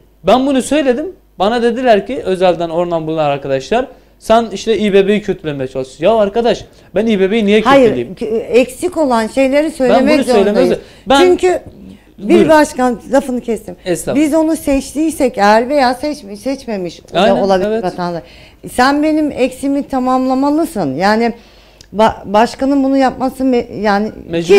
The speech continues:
Speaker 2: ki sizlere me-, sizlere
Speaker 1: Kesin.
Speaker 2: daha çok mecbur.
Speaker 1: Bizler için değil.
Speaker 2: Bize
Speaker 1: On altı milyona bu adam başa geldiyse
Speaker 2: Geldiyse herkesi
Speaker 1: ben
Speaker 2: dinlemek zor-,
Speaker 1: gerek oy
Speaker 2: zorluğu var.
Speaker 1: vereyim,
Speaker 2: Evet.
Speaker 1: gerek vermeyeyim.
Speaker 2: Ve evet.
Speaker 1: Gerekse destekleyeyim, gerekse desteklemeyeyim.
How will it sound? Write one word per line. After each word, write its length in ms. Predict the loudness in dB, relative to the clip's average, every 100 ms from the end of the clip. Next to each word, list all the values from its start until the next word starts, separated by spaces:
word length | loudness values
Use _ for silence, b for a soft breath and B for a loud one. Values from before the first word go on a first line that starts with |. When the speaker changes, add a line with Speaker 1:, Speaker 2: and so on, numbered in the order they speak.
| 4
Speaker 2:
ki 60 |
sizlere 460 | 2 2 4 4 4
me-, 260 | 4 2 2
sizlere 420 | -6 -10 -2 0
Speaker 1:
Kesin. 140 | 2
Speaker 2:
daha 220 | 4 2
çok 200 | 2 -6
mecbur. 180 | -4 -4
Speaker 1:
Bizler 240 | -2 -2 -2
için 200 | -2 -2
değil. 200 | -2 -2
Speaker 2:
Bize 280 | 2 4
Speaker 1:
On 80 | 4
altı 280 | 2 0 0
milyona 540 | 0 0 0 0 -2
bu 100 | 2
adam 280 | 2 2 -2
başa 220 | -4 -4
geldiyse 520 | 0 0 0 -2 0 4
Speaker 2:
Geldiyse 480 | 4 6 4 4
herkesi 580 | 4 4 6 6 4 4
Speaker 1:
ben 140 | 4 4
Speaker 2:
dinlemek 380 | 4 4 4
zor-, 140 | 2 2
Speaker 1:
gerek 320 | 4 4 2 0
oy 160 | 2 4
Speaker 2:
zorluğu 40 |
var. 60 | 4 4 2
Speaker 1:
vereyim, 220 | 0 -2 -4
Speaker 2:
Evet. 140 | 2
Speaker 1:
gerek 280 | 2 2 0
vermeyeyim. 380 | -2 -2 -6 0
Speaker 2:
Ve 60 |
evet. 100 | 2
Speaker 1:
Gerekse 460 | 4 2 0 -6 0
destekleyeyim, 720 | 0 0 -4 -4 -4 -6 -4
gerekse 500 | 0 0 0 -8 -4
desteklemeyeyim. 840 | -6 -4 -6 -6 2 2 2 -6